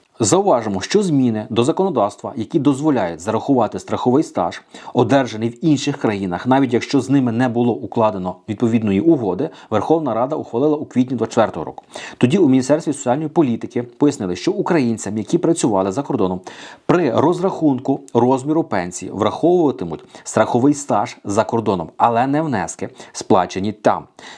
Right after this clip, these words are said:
Для визначення розміру пенсії будуть враховуватись лише внески Є С В, сплачені в Україні,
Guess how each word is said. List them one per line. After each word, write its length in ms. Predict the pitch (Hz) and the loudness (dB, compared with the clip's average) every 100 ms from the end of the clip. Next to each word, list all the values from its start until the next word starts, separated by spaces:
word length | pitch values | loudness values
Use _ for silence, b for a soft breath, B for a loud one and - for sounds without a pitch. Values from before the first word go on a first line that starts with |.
| B | B
Для 180 | 151 196 | 4 4
визначення 640 | 143 131 127 123 143 135 - | 2 -2 -4 -8 -4 -4 0
розміру 420 | 120 117 104 101 | 0 0 -2 -4
пенсії 400 | - 208 180 110 | -2 -2 -2 -2
будуть 260 | 120 131 107 | 2 2 2
враховуватись 640 | 110 - 170 175 156 147 | 0 2 2 2 -2 0
лише 240 | 117 - 165 | 0 0 -2
внески 500 | 131 117 127 - 160 | 0 0 0 -2 -2
Є 240 | 104 107 | 0 0
С 160 | 113 - | -2 -2
В, 140 | 87 - B B | -4 -4 B B
сплачені 520 | - 117 127 - 135 | 0 2 2 2 0
в 120 | 110 - | 0 -6
Україні, 600 | - 120 92 98 143 | -4 -2 0 2 0